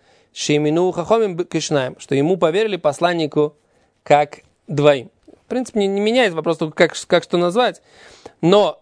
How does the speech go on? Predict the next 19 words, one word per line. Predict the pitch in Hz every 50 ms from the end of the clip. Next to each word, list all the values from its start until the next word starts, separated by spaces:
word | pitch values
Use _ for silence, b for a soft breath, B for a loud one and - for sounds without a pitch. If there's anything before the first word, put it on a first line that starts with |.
| _ -
ещё | 170 165 - 226 208
раз, | 180 156 -
либо | 220 240 220 226
мы | 214 220 220
вс-, | 175 - - - _ -
всё | - - - 190
время | 202 233 220 202 175
во | 175 180
всём | - - 214 196
полагаемся | 196 190 196 185 196 190 175 185
на | 196
посланника, | 185 202 196 190 262 302 285 240 196 190
либо | 190 185 185
мы | 185
во | 190 180
всём | 160 220 214 185
полагаемся | 185 175 170 175 175 175 165 151 -
на | 151
свидетелей. | 143 - 160 156 151 139 - - - - 220